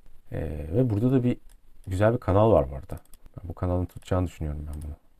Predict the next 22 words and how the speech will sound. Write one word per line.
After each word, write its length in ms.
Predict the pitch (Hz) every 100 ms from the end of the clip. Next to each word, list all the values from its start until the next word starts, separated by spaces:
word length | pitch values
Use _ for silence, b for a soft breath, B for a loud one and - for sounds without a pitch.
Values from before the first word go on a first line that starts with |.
| - - - 82
Yani 160 | 78
belki 300 | 78 78 -
en 120 | 87
kötü 320 | - - 87 85
bir 80 |
altına 340 | 80 76 - 82
böyle 160 | 80
bir 60 | -
fitil 280 | - - 101
mi 100 | 80
atar? 360 | 76 76 - _ - _ - - - - _ - - - - -
Şu 120 | -
üçgenin 520 | 95 - 101 90 92 -
altı 360 | 95 85 - 92
da 180 | 90 - - - - - - - - - - - - -
şu 100 | -
mıknatısı 440 | - - - -
açalım. 340 | 87 - 85 101 _ - - - - - -
Trend 280 | - 95 87
line 240 | 82 78
olsun. 300 | 71 - 131 - - - - - - - _ _ - -
Böyle. 280 | 76 -